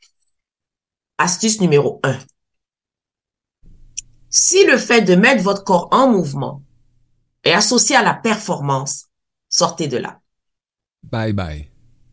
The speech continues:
Speaker 2: C'est pas naturel.
Speaker 1: C'est pas
Speaker 2: Naturel.
Speaker 1: naturel. Si le besoin de mouvement de votre corps est associé à la compétition, sortez de là.
Speaker 2: C'est pas naturel.
Speaker 1: C'est
Speaker 2: La
Speaker 1: pas
Speaker 2: compétition
Speaker 1: naturel.
Speaker 2: n'est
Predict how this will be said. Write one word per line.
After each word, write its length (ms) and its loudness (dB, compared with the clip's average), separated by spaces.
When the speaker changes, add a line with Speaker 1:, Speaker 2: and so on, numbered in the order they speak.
Speaker 2:
C'est 140 -20
pas 100 0
naturel. 580 -4
Speaker 1:
C'est 460 0
pas 480 4
Speaker 2:
Naturel. 340 -2
Speaker 1:
naturel. 280 -2
Si 240 2
le 120 0
besoin 420 2
de 100 4
mouvement 520 2
de 100 -4
votre 320 -6
corps 280 -2
est 140 -4
associé 500 -2
à 80 0
la 260 -8
compétition, 1120 -4
sortez 440 -2
de 100 -6
là. 220 -12
Speaker 2:
C'est 400 -4
pas 220 0
naturel. 640 -6
Speaker 1:
C'est 260 0
Speaker 2:
La 100 -10
Speaker 1:
pas 260 6
Speaker 2:
compétition 880 0
Speaker 1:
naturel. 160 0
Speaker 2:
n'est 160 0